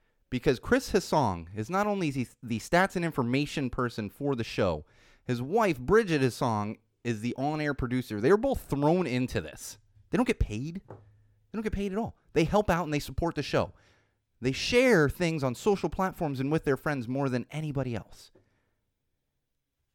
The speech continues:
And to top it all off, they are both patrons of the show.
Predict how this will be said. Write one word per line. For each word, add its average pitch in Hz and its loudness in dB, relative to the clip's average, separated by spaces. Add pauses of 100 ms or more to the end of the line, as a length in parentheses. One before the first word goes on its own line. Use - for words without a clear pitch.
(340)
And 135 0
to 139 -4
top 208 -2
it 196 0
all 175 0
off, 123 -4 (420)
they 135 4
are 123 2
both 110 4 (360)
patrons 101 -2 (140)
of 110 -4
the 120 -2
show. 92 -2